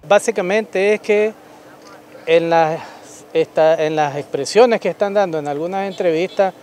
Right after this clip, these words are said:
están diciendo cosas falsas y que están creando alarmas entre la población. Prácticamente recordarte la ley del ciberdelito, la ley mordaza, creo yo que es eso, y que prácticamente el minsa emite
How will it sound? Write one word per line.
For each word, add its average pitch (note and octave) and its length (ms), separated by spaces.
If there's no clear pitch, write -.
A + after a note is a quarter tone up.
están D#3 240
diciendo F3+ 400
cosas E3+ 360
falsas F#3 760
y D#3 80
que D3 120
están D#3 220
creando E3+ 760
alarmas D#3 560
entre D3+ 280
la D3 120
población. C#3+ 640
Prácticamente G#3 680
recordarte E3+ 680
la F#3+ 100
ley E3+ 220
del F#3+ 180
ciberdelito, F#3 840
la C3 160
ley D3 180
mordaza, F3 640
creo F3 200
yo F3 160
que F#3 240
es F#3+ 100
eso, A#3+ 140
y G#3+ 260
que G#3+ 560
prácticamente F3 680
el F3+ 80
minsa F3 520
emite F3 800